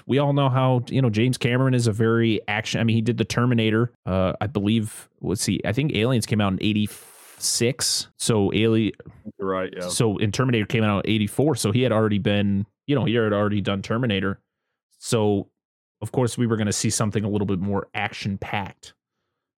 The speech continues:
Speaker 1: which
Speaker 2: Was it
Speaker 1: is what
Speaker 2: that
Speaker 1: we did.
Speaker 2: long? 'Cause
Speaker 1: Yeah.
Speaker 2: Alien was seventy-nine, wasn't it?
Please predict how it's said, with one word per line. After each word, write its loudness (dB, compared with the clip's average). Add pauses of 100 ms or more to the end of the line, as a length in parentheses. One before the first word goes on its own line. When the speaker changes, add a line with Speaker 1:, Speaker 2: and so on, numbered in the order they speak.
(120)
Speaker 1:
which 0
Speaker 2:
Was 0
it 2
Speaker 1:
is 0
what 2
Speaker 2:
that -2
Speaker 1:
we -2
did. -2
Speaker 2:
long? -2 (520)
'Cause -2
Speaker 1:
Yeah. 4
Speaker 2:
Alien 2
was -2
seventy-nine, 0
wasn't -4
it? -10